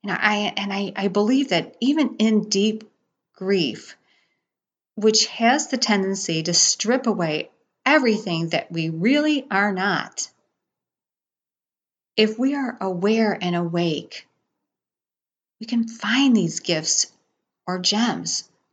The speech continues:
these gifts and gems that are within our souls, that are in the very depths of our souls, because grief has this way of making us stop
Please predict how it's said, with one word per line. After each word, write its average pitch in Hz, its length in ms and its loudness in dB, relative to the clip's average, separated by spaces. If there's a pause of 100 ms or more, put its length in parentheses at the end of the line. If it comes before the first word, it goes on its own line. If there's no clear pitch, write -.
(1120)
these 233 200 0
gifts 233 260 2
and 202 160 0
gems 196 400 -2
that 175 100 -4
are 165 140 -2
within 170 360 -4
our 180 180 -4
souls, 226 640 -4
that 175 120 -10
are 170 100 -4
in 170 120 0
the 165 60 -2
very 285 360 -6
depths 254 340 -6
of 202 120 -8
our 156 120 -4
souls, - 480 -6 (400)
because 247 320 2
grief 269 420 0
has 240 320 -4
this 226 200 0
way 208 400 -2
of 170 180 -6
making 185 460 -4
us 160 160 -10
stop - 720 -10